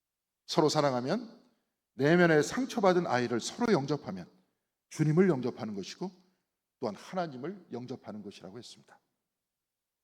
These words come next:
바로 우리 상처에, 저와 여러분들의 상처의 자리에 하나님께서 계시다는 겁니다.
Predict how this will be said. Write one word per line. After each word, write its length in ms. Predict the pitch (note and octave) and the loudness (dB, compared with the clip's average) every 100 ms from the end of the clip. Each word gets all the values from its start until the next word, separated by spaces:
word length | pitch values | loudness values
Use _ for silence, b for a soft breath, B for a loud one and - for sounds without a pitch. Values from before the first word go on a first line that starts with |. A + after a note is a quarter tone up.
| _ _ | _ _
바로 160 | - - | -14 -8
우리 240 | - G3+ | 0 2
상처에, 400 | A3 F3+ C3+ - E2+ - _ _ _ _ _ _ _ - | 2 -2 -8 -12 -16 -18 _ _ _ _ _ _ _ -6
저와 260 | B2+ A#2 | 2 4
여러분들의 400 | B2 E3 F3 D3+ | 6 6 6 4
상처의 420 | - F3 - D3 | 2 -4 -4 -6
자리에 380 | C3+ F2 F2+ D3+ G#3 - _ _ _ _ | -6 -8 -8 -8 -8 -14 _ _ _ _
하나님께서 800 | - - G#3 F#3 B2 G#2+ - D3+ _ | -6 0 0 0 -4 -8 -10 -14 _
계시다는 420 | B2 - A2 G#2+ | -12 -10 -12 -12
겁니다. 320 | G#2 E2+ _ | -16 -18 _